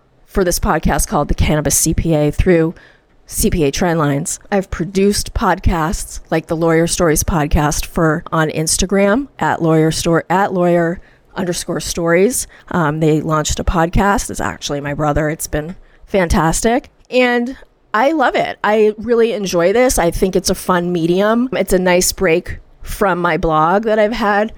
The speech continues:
for over ten years called Fourteen Karat Living that chronicles my basically move from Portland, Maine to New York and sort of beyond. And, you know, the last few years, it's definitely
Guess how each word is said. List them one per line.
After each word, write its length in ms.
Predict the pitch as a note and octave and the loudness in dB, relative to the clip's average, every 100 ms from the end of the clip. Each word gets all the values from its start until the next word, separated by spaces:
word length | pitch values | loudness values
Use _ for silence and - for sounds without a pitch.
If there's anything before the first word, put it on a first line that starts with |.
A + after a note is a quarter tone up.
| - - | -18 -20
for 240 | - - G#3+ | -10 -2 0
over 260 | G#3 G3+ | 2 0
ten 260 | G3+ - G#3 | 2 2 4
years 360 | G3+ G3+ G3+ - | 2 2 0 -2
called 260 | F#3 E3+ | -2 -2
Fourteen 380 | - F3 - F3 | 0 -2 -2 -2
Karat 320 | E3+ E3 B2+ | 0 0 0
Living 480 | E3 F3 F#3+ F#3+ G3+ - | 0 2 2 0 -4 -8
that 600 | F#3+ F3 D#3+ D#3 D3 - | -2 0 2 2 0 -4
chronicles 800 | - E3+ F3 E3+ D#3 D#3 E3 F3 | -2 0 0 0 -2 0 -2 -2
my 520 | D#3+ D#3+ D#3+ D#3 F3 - _ - | -2 0 0 -2 -6 -14 _ -4
basically 640 | G#3+ G#4+ F4+ - A3+ F#3 | 0 0 -2 -4 0 0
move 480 | F3+ G3+ G#3+ G3 F#3+ | 0 0 2 2 0
from 460 | - F3+ E3 E3 | -2 2 2 2
Portland, 440 | - G3+ F#3+ F3+ F3 | -2 2 2 2 2
Maine 340 | E3+ F3 E3 | 2 2 0
to 280 | D#3+ - D#3+ | -2 -2 -2
New 120 | D#3+ | -4
York 480 | D#3+ G#3+ F3 D#3+ B3+ _ G3+ | 0 2 2 0 -2 _ 0
and 580 | G3 F#3+ F3+ F3 - - | 2 2 0 -2 -6 -8
sort 240 | - G#3+ E3+ | -4 0 0
of 120 | E3 | 0
beyond. 720 | F3 E3+ F#3+ E3 D#3 E3 A3 - _ | 0 2 4 2 0 -4 -8 -12 _
And, 320 | B3 B3 A#3 B3+ | 0 0 0 -2
you 120 | D#4+ | 0
know, 200 | C4 A3+ | 0 0
the 80 | A#3 | 0
last 300 | C4 - - | 0 0 -2
few 140 | B3+ | -4
years, 300 | A3+ G3+ F#3+ | 2 2 2
it's 140 | F3+ | -2
definitely 440 | - A3 G3+ G3 | 0 0 2 0